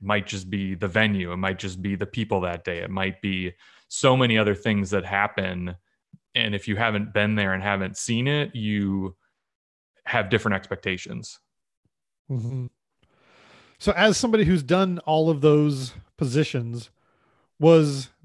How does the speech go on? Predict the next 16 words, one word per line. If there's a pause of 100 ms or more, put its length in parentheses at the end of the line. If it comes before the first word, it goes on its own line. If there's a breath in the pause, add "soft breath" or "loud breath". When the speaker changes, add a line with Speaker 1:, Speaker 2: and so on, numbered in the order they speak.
(100)
Speaker 2:
being
content, (100)
was
being
a
content
creator
slash
media
programmer
your
end
goal
from
the
beginning?